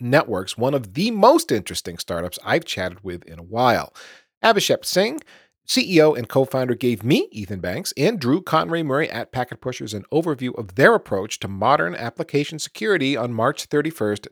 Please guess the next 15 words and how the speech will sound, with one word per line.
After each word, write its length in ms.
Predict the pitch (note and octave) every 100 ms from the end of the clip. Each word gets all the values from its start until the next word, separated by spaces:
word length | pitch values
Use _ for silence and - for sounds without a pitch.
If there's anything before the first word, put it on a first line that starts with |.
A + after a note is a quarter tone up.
| -
twenty 560 | - C#3+ - D3+ - _ -
twenty-one. 720 | - A#2 A2+ A#2+ D#3+ F2 C2 _ _ _ _ _ _ _ _ _ _ -
Now, 120 | G3+
to 100 | G3+
set 180 | - A#3
up 120 | C#4+
what 100 | B3
Arali 300 | G3 F#3 F#3
Networks 340 | E3 C#3+ C#3
does, 320 | A#2+ B2+ C#3+ C#3+
we 140 | C#3
need 180 | F3+ G3+
to 60 |
first 320 | E3 E3 D#3+ D#3
discuss 520 | - - C3+ C3+